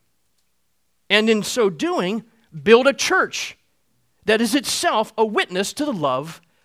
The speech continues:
of Christ, to be his body here on earth.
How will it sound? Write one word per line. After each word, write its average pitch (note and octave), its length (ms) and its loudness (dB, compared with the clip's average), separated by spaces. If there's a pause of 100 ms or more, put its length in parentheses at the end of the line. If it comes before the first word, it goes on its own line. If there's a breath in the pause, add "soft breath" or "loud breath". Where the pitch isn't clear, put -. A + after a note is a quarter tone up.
(420)
of A#3+ 100 -14
Christ, - 640 -14 (2250)
to A#3+ 140 -6
be C4 180 0
his E4+ 300 -2
body - 400 -20 (1080)
here G3+ 180 0
on C3 160 -6
earth. - 380 -20